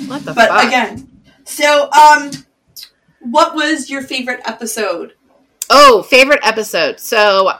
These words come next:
Speaker 1: uh, from this year, right? Not just the season. So
Speaker 2: Yeah, sure.
Speaker 1: So, I, I, I, both episodes with Chezzy. So we,
Speaker 2: Yes.
Speaker 1: Francesca Zappia came on in March,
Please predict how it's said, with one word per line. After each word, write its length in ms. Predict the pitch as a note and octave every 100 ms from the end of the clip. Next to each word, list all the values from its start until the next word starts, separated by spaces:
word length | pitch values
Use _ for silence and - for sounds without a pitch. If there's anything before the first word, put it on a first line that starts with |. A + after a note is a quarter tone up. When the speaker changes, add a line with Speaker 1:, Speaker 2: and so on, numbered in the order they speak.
| -
Speaker 1:
uh, 360 | F#3 F3 C#3+ -
from 200 | B3+ A#3
this 160 | A3+
year, 340 | A3 A3+ F#3 C3
right? 260 | D#3 F#3
Not 160 | F#3+ G3
just 160 | G3 -
the 80 | F#3
season. 540 | G3+ G3+ A3+ A#3+ B3 - - - -
So 260 | - B3 A#3+
Speaker 2:
Yeah, 180 | B3 -
sure. 360 | - A3 D#3+ - -
Speaker 1:
So, 380 | - - B3 A3+
I, 100 | F#3 - _ - A2 _ -
I, 340 | G3+ A3 A#3 -
I, 400 | G#3 A#3 A3+ - _ _ _ _
both 300 | G3+ B3+ D#4+ F4
episodes 420 | E4 C#4+ C4 A3+
with 120 | A3+
Chezzy. 520 | - D#3 D3+ C#3+ G3 _
So 200 | - G3+
we, 240 | A#3 A#3+
Speaker 2:
Yes. 320 | - D#4 - -
Speaker 1:
Francesca 460 | A#3 A3+ C4 -
Zappia 500 | B3 G#3+ G#3 G#3+ G3+
came 280 | G3+ G#3 G3
on 380 | F#3 F#3+ F#3 F#3
in 280 | - F3 F3
March, 1000 | F#3 D#3+ E3+ - - - _ - -